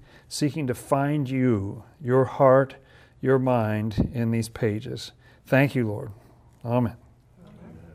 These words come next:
Sending a happy new year and love to all of you, of you who are out there online and getting the audio file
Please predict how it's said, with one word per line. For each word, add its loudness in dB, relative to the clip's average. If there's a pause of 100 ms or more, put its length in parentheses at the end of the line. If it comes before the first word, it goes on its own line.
(720)
Sending 0
a 0
happy 2
new 2
year 8
and 6
love 8
to 2
all 8
of -2
you, 2 (180)
of 2
you 8 (300)
who 8
are 12
out 8
there 0
online 4
and -2
getting 0
the -2
audio 6
file 6